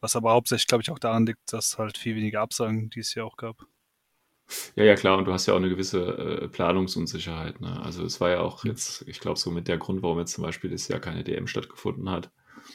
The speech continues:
Speaker 2: äh, mit der Dreieichkon und so weiter. Die müssen ja auch da immer in, in, in, im Verbund quasi planen. Und wenn da keine Sicherheit gegeben wird, es findet statt oder es findet nicht statt, dann wird's halt auch schwierig, äh, da was Eigenes auf die Beine zu stellen.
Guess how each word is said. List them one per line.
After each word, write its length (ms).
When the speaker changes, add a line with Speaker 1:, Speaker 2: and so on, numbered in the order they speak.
Speaker 2:
äh, 160
mit 180
der 60
Dreieichkon 580
und 120
so 140
weiter. 400
Die 100
müssen 240
ja 80
auch 140
da 280
immer 300
in, 180
in, 280
in, 260
im 120
Verbund 520
quasi 340
planen. 540
Und 180
wenn 80
da 80
keine 240
Sicherheit 420
gegeben 240
wird, 140
es 80
findet 180
statt 220
oder 80
es 80
findet 220
nicht 160
statt, 260
dann 120
wird's 180
halt 100
auch 80
schwierig, 640
äh, 80
da 140
was 160
Eigenes 280
auf 100
die 100
Beine 240
zu 160
stellen. 420